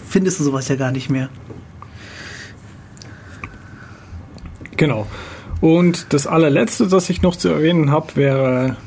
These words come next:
Speaker 2: äh, Convergence hieß es. Und das ist auch ein Browser-Plugin.
Speaker 1: Mhm.
Speaker 2: Und, äh, was der macht, äh, ist folgende. Ähm, er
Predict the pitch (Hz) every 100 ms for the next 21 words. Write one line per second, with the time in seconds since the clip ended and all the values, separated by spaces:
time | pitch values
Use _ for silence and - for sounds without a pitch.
0 | - 131 127 - 127 135 208 208 208 -
1 | 196 185 - 226 - - - - - -
2 | 151 147 156 143 156 170 170 208 151 131
3 | 160 208 202 185 202 277 - - - -
4 | - 165 156 277 294 - - - - 156
5 | 160 165 160 - - 180 147 135 139 -
6 | 156 175 170 170 - - - 165 135 127
7 | - - 175 190 180 190 185 - - -
8 | - 120 123 123 123 123 127 131 - 135
9 | 127 123 123